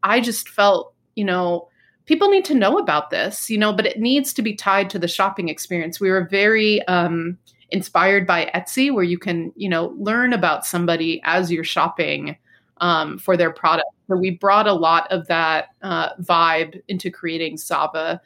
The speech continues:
Obviously, you can't do, like, the business type of model of Etsy, <laughs> um, with all the locations. So it's still, you know, in a kind of general e-commerce company on, on the back end, but really creating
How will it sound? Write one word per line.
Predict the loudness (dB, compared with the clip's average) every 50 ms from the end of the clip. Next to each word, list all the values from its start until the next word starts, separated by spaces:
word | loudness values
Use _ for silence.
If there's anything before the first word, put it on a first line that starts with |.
| _ _ _ -2
Obviously, | 0 2 2 2 0 0 -2
you | -2 -2
can't | -2 -2 -6 -6 -6 -2
do, | -2 -2 0
like, | 0 -2 -2
the | -4 -8
business | -4 -2 -2 -2 -2 -4 -6 -8 -8
type | -6 -6 -6 -6 -6
of | -6 -6 -6 -6 -6 -6
model | -6 -4 -4 -2 -2 -2 -4 -2 -2
of | -2 -2
Etsy, | -2 -4 -4 -8 -8 -6 0 0 0 2 2 2 0 0 -2 -8 -10
<laughs> | -6 -2
um, | 0 0 2 2 4 4
with | 4 4 4
all | 4 4 4
the | 4 2 0 -2 _ -16 -20
locations. | -12 _ -2 -2 0 2 2 2 2 2 0 2
So | 2 4 4
it's | 4 2 0
still, | -4 -2 0 2 2 2 0 -4 -8 -8
you | -4 -2 0
know, | 2 4 4 4 2 0 -2 -4 _ _ _ _ _ _ _ _ _ -2
in | -2 -2 -2 -2 -8 -10 -10 -6 -6
a | -6
kind | -2 -2 0 0
of | 2 0 0 -2 -6 -8
general | -2 0 0 2 2 0 -2 -2
e-commerce | -6 -6 -4 -4 -4 -2 -2 -2 -2 -4 -8
company | -10 -10 -10 -8 -6 -6 -6 -6
on, | -6 -8 -8 _ -4
on | -4 -4 -4
the | -4
back | -4 -2 -2 -2 -2 -2 -4
end, | -4 -2 -2 -2
but | -2 -2 -2 0
really | 0 2 4 6 4 4
creating | 2 -2 -2 0 0 2 2 0 0 0 -2 -6 -10